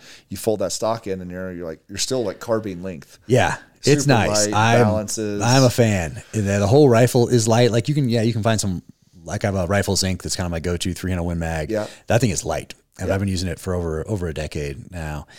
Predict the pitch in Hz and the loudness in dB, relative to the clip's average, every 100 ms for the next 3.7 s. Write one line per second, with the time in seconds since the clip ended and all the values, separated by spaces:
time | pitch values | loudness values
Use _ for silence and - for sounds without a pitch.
0 | - _ - 82 78 76 73 78 80 78 | -20 _ -8 -6 -4 -6 -4 -4 -4 -4
1 | - 90 71 - - - 120 110 95 104 | -6 -4 -2 -2 -2 2 2 2 0 0
2 | 92 85 78 78 76 76 76 85 101 101 | 0 0 0 -2 -6 -8 -4 -2 0 2
3 | 92 90 76 82 - 78 | 0 0 -2 -6 -4 -4